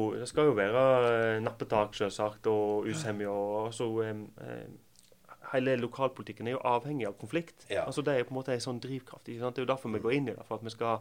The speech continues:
Speaker 1: prøve å få fram våre meninger og
Speaker 2: Ja.
Speaker 1: våre synspunkter. Og da tenker jeg er, er helt greit. Men det er en forestilling om at, eh,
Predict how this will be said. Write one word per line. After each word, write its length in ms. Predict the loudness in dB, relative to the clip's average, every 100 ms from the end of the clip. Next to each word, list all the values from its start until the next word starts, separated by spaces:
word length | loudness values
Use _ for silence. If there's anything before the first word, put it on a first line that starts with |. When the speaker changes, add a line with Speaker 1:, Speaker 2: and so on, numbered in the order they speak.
| -4 -16 -16 0
Speaker 1:
prøve 200 | 2 4
å 280 | 4 2 -2
få 140 | -6
fram 200 | 0 0
våre 200 | 2 2
meninger 400 | 2 0 0 -4
og 80 | -2
Speaker 2:
Ja. 60 | -2
Speaker 1:
våre 100 | -2
synspunkter. 460 | -6 -10 -10 -6
Og 60 | -4
da 80 | -4
tenker 280 | -4 -6 -4
jeg 100 | -4
er, 200 | -4 -4
er 40 | -6
helt 200 | -8 -4
greit. 340 | -4 -4 -8 -20 -20 -20 -20 -2
Men 260 | 4 4 2 _ _ _
det 100 | 4
er 80 | 6
en 180 | 6 2 -6 -8
forestilling 640 | 0 0 0 -2 0 0
om 260 | -2 -4 -4
at, 240 | -4 -2
eh, 160 | 0 0